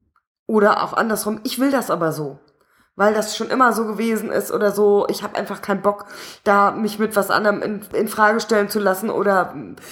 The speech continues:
mich irgendetwas anderem auszusetzen. Hört ja doch die rationale Argumentation auf, sondern wird ja grundsätzlich dann auf eine andere Ebene gehoben.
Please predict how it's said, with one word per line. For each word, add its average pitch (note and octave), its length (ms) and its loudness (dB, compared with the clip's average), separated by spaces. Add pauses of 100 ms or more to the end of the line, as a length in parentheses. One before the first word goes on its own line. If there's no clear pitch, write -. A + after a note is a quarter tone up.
(140)
mich G#3+ 300 -2
irgendetwas G#3 500 0
anderem F#3+ 300 -2
auszusetzen. F3 760 -4 (720)
Hört B3 420 4
ja A3 120 4
doch A3 200 0
die G#3 160 -4
rationale G#3+ 600 2
Argumentation G#3 720 -2 (140)
auf, - 380 -6 (200)
sondern G#3 500 2 (140)
wird A#3+ 340 0
ja G#3 100 4
grundsätzlich B3+ 520 2
dann F#3+ 160 2
auf - 160 0
eine G3 100 0
andere F#3 320 -2
Ebene E3 320 0
gehoben. D3 480 -12